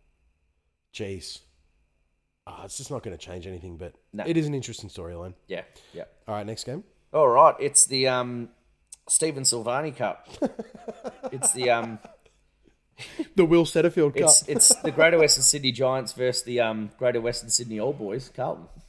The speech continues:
Speaker 1: Yeah. <laughs> Old Boys.
Speaker 2: <laughs>
Speaker 1: That's awesome.
Speaker 2: Um,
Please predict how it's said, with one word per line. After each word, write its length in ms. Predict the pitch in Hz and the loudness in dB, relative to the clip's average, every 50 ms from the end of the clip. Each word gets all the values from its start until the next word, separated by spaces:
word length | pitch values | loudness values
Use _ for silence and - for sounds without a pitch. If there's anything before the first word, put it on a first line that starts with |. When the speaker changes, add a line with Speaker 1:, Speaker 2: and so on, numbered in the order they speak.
| _ _ - | _ _ -14
Speaker 1:
Yeah. 240 | 98 90 85 87 - _ _ _ - 208 | -12 -10 -10 -10 -12 _ _ _ -8 -8
<laughs> 300 | - - 214 - - - | -6 -6 -8 -8 -6 -6
Old 280 | - 147 127 127 127 - | -6 -4 -4 -6 -8 -10
Boys. 560 | - - - 120 - - - - - - - - - - - - - - | -10 -10 -10 -10 -10 -10 -10 -10 -10 -10 -10 -12 -12 -12 -14 -16 -14 -4
Speaker 2:
<laughs> 300 | - - 262 - - - | -2 -2 -2 -2 -6 -10
Speaker 1:
That's 280 | 156 - - - - | -10 -10 -10 -10 -8
awesome. 440 | 135 120 101 - - - - 127 120 - - - - - - | -6 -6 -6 -8 -10 -12 -14 -14 -14 -16 -20 -20 -20 -6 2
Speaker 2:
Um, 460 | - 123 131 135 131 127 131 131 131 | 6 6 8 8 6 4 0 -6 -10